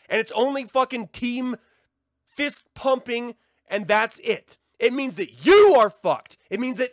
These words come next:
I am fucked. It means that we have to do every bit of the working and the sweating and the carrying of this country. Meanwhile, all the other people out there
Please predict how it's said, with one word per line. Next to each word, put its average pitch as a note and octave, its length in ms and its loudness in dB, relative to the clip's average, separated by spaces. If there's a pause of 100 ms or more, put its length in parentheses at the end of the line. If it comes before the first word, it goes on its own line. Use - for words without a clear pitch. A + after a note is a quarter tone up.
I G#4 340 4
am E3+ 140 -4
fucked. - 420 -14 (140)
It C4+ 100 0
means D#4 160 0
that F#3+ 180 -2
we G4 300 4
have D#4+ 200 0
to C4 100 -12
do B3 260 -4
every D4+ 520 0 (140)
bit - 220 2 (100)
of G#3+ 140 -10
the G3+ 120 -2
working F4+ 580 0 (200)
and B3 160 -4
the G#3+ 80 -2
sweating D4+ 640 2 (140)
and C4+ 180 0
the C4+ 80 -2
carrying D4+ 720 2
of A#3+ 100 -2
this A#3 160 -6
country. D#3 560 -4 (220)
Meanwhile, C4+ 680 4
all G4 340 6
the G#4 140 2
other D4 180 6
people C#4 420 -2
out D#4 260 4
there D#3+ 240 -4